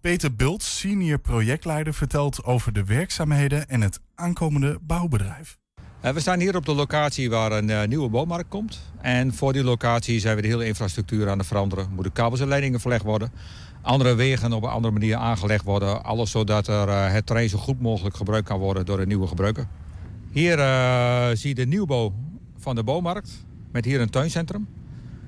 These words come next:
Speaker 2: Dit is de Kuipersdijk en dit is de Zuiderval.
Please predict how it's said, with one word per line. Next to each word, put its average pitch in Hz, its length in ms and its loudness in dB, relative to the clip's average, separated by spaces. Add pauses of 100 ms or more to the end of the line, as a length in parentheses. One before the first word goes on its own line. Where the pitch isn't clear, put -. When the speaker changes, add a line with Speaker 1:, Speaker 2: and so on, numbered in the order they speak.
(120)
Speaker 2:
Dit 143 140 2
is 135 80 4
de 135 100 2
Kuipersdijk 131 680 2 (260)
en 120 100 -6
dit 117 140 -2
is 110 100 -2
de 104 100 0
Zuiderval. 156 500 0